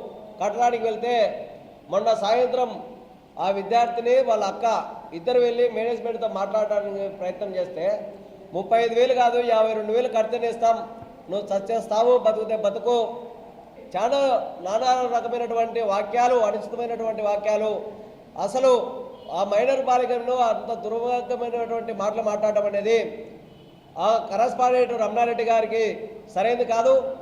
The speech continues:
కాబట్టి మేము జిల్లా ఎస్పీ గారికి, జిల్లా కలెక్టర్ గారికి ఒకటే డిమాండ్ చేస్తా ఉన్నాం, వాళ్ళ మీద పోక్సో యాక్ట్ కేసు నమోదు చేయాలి, ఆ విద్యార్థికి ఎలాంటి ఇబ్బంది లేకుండా సర్టిఫికెట్స్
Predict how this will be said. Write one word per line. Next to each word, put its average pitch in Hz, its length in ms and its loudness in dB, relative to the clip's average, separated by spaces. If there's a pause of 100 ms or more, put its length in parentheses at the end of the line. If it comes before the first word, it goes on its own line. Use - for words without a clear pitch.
(100)
కాబట్టి 226 320 2
మేము 247 200 2
జిల్లా 226 240 4
ఎస్పీ 247 240 0
గారికి, 240 380 2
జిల్లా 214 260 2
కలెక్టర్ 233 340 -2
గారికి 233 640 2 (260)
ఒకటే 240 280 2
డిమాండ్ 240 340 2
చేస్తా 226 300 2
ఉన్నాం, 240 380 0 (680)
వాళ్ళ 220 200 2
మీద 254 180 4 (480)
పోక్సో 247 300 4
యాక్ట్ 247 320 4
కేసు 254 480 2
నమోదు 240 420 0
చేయాలి, 240 520 2 (240)
ఆ 202 120 2
విద్యార్థికి 247 880 2 (260)
ఎలాంటి 254 320 2
ఇబ్బంది 254 300 -2
లేకుండా 247 380 0
సర్టిఫికెట్స్ 233 840 0